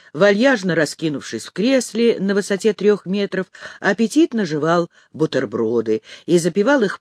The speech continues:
пивом из банки. Суетились далеко внизу младшие редакторы. Они были похожи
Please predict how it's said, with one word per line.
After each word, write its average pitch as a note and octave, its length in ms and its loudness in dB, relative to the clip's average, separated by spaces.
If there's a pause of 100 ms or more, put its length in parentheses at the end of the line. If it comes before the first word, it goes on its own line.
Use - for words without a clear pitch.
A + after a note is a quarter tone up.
пивом E3+ 380 -4
из G#2 280 -10
банки. F2 480 -16 (760)
Суетились D4 760 6
далеко G#3+ 360 4
внизу A3 540 2 (220)
младшие E3+ 600 2
редакторы. D#3+ 720 -4 (360)
Они A3+ 240 4
были A3+ 180 2
похожи A3+ 680 0